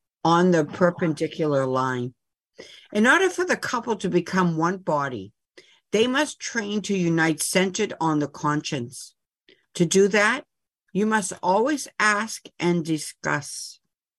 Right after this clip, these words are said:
You need to know that the couple's conscience must become one. Through such training, God's conscience must become true parents' conscience.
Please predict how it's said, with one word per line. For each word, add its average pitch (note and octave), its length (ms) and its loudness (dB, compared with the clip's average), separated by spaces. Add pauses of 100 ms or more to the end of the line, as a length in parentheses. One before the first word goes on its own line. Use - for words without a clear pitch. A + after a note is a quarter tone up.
(560)
You A3 120 4
need D#4+ 220 6
to D4+ 100 2
know G#3+ 260 4
that F#3 200 0
the F3 100 0
couple's G#3 520 -4
conscience A3 720 -4
must F#3 320 0
become F3 540 -4
one. D3 400 -2 (600)
Through F3+ 160 6
such - 480 -2
training, A3+ 560 0 (340)
God's A3 380 4
conscience D#3 760 -2 (320)
must F#3 360 4
become F#3+ 400 2
true F3 240 2
parents' A3+ 520 -2
conscience. D3+ 800 -4